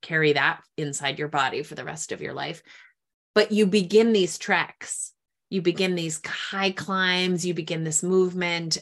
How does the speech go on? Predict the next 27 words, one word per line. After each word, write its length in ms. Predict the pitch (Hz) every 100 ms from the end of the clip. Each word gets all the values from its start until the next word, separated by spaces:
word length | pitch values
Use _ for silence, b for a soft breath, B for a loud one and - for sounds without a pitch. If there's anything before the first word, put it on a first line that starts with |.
| -
and 200 | 165 165
it's 260 | 165 - -
in 240 | 190 202
these 260 | 185 165 160
vast 920 | 170 190 214 220 196 160 - - -
places 520 | 185 180 165 147 143
across 460 | 147 - 160 156 - -
all 360 | 247 247 226 220
these 260 | 185 165 -
countries, 680 | - 190 180 165 151 151
and 160 | 156 151
you, 200 | 151 147 B B B _
ma-, 160 | - 190 -
you 120 | 185
know, 120 | 165
make 260 | 170 185 185
it 120 | 185
your 140 | 180
work. 460 | 170 175 175 170 -
And 140 | 190 185
to 120 | 208
me, 580 | 214 233 269 220 180 175
what 260 | 185 185
that 200 | 185 180
feels 420 | - 202 208 208 202
like 280 | 170 160
is, 460 | 165 160 156 156 -